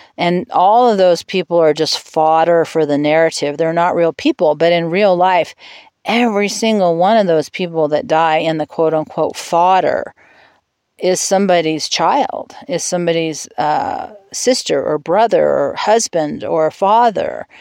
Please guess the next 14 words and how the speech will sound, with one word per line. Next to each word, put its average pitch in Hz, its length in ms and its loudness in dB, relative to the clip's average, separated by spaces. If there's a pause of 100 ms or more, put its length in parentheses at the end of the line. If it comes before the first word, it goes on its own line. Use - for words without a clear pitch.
(360)
and 180 180 -2
has 170 440 -2
value 165 840 0
and 180 280 -4
is 165 380 -4 (680)
creating 185 640 0
its 160 280 -4
own 190 600 2 (580)
trauma 202 760 0 (140)
within 170 800 -2
that 175 340 0
family 190 600 -2
system. - 840 -6 (260)
And 180 480 0